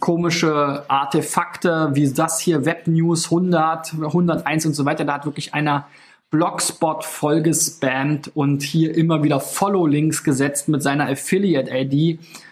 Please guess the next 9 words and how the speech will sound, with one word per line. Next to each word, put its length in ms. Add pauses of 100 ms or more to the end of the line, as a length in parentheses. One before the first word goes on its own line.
(160)
ähm, 300
die 120
man 220
jetzt 360
im 180
Link-Audit 600
wahrscheinlich 520
tendenziell 640
wieder 400